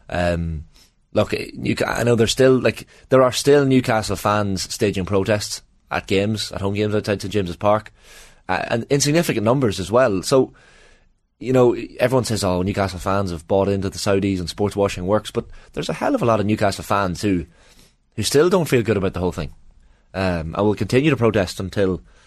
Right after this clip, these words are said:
there's some signs of progress i-, in terms of human rights in Saudi Arabia,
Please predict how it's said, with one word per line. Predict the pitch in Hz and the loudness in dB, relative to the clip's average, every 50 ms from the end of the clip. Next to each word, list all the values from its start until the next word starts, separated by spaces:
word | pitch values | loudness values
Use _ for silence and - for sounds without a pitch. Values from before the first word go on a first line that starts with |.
| - - - - - - - _ _ _ - - _ _ _ _ _ _ _ _ _ - - - - - - | -20 -20 -20 -20 -20 -20 -20 _ _ _ -20 -20 _ _ _ _ _ _ _ _ _ -18 -16 -16 -16 -16 -10
there's | - 92 - | -8 -6 -4
some | - - 131 127 143 147 143 98 - - | 0 2 4 4 4 2 0 -2 -4 -4
signs | - - - 131 117 117 113 107 104 92 - | -2 0 2 2 2 2 0 0 -2 -2 0
of | - 92 92 90 78 - - - - | 0 2 0 0 -2 -6 -12 -14 -12
progress | - - 120 117 98 107 98 90 82 - - - _ _ - | 0 2 2 2 4 4 2 2 0 -2 -6 -6 _ _ -12
i-, | - - - - _ _ | -10 -10 -10 -10 _ _
in | - 95 92 | -10 -8 -6
terms | 90 107 104 101 92 | -2 -2 0 0 0
of | 92 87 | -4 -2
human | 104 107 98 95 | -2 -2 0 0
rights | 95 95 90 90 - - | 0 0 -2 -2 -4 -8
in | 87 | -4
Saudi | - 101 87 87 | -2 -2 -2 0
Arabia, | 90 87 85 85 82 - | 0 0 0 -2 -4 -4